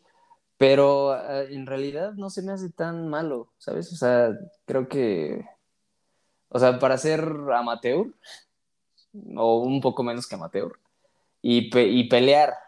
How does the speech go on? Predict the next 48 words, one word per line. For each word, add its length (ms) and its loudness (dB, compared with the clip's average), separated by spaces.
contra 440 -8
un 320 -10
peleador 640 -4
de, 720 -6
o 20 -10
sea, 260 -4
bueno, 280 -16
para 140 -4
la 80 0
redundancia, 520 -6
de 140 2
M 140 4
M 180 2
A, 240 -2
o 60 -6
sea, 440 0
creo 160 -4
que, 560 2
pues, 360 -14
no 240 -4
se 260 0
vio 1040 0
tan 380 2
mal, 260 -6
¿eh? 220 -8
O 40 -14
sea, 200 -14
desde 180 -20
mi 100 -20
punto 220 -14
de 60 -8
vista 120 -10
no 120 -12
se 80 -10
vio 120 -4
tan 220 0
mal, 320 0
aunque 800 2
ya 220 6
yo, 180 -2
yo 160 0
espero 540 2
y 100 -6
yo 180 -4
quiero 260 -2
que 100 -12
lo 100 -10
noqueen. 480 -10